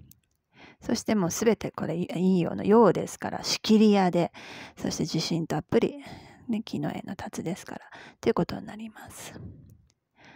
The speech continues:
では、キムタクさんは、えー、トラウ空母の人ですので、まあ、この方も、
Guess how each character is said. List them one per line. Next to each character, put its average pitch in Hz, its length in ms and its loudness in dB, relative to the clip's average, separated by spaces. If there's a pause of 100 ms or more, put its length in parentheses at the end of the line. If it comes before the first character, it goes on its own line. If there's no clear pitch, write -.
(260)
で 339 140 4
は、 196 240 2 (240)
キ 220 120 2
ム 196 140 4
タ 208 140 0
ク - 100 -14
さ - 280 -2
ん 196 180 2
は、 208 240 2 (240)
え 175 280 -2
ー、 - 40 -6
ト 226 160 2
ラ 294 140 8
ウ 320 120 6
空 254 340 6
母 160 360 0
の 202 220 2 (920)
人 - 220 -2
で 165 140 -6
す - 160 -12
の - 160 -12
で、 - 200 -4
ま 214 200 2
あ、 196 40 -2
こ - 140 2
の 277 120 8
方 403 280 0
も、 220 280 6